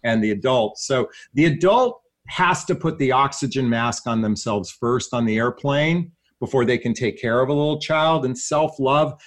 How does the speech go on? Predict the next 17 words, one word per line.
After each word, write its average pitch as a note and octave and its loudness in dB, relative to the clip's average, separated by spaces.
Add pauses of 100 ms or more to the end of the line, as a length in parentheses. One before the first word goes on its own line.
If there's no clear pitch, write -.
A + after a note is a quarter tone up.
(180)
is C#3 2
the C3+ 0
oxygen B2 0
that G#2+ -2
you A2 -4
feed D3 0 (720)
so - -4
you C3 2
can B2+ -2
take B2+ -2
care D3+ 2
of A#2 2
that A2+ -2
little A#2+ 0
child A2 -2
inside G2 -4
yourself. - -10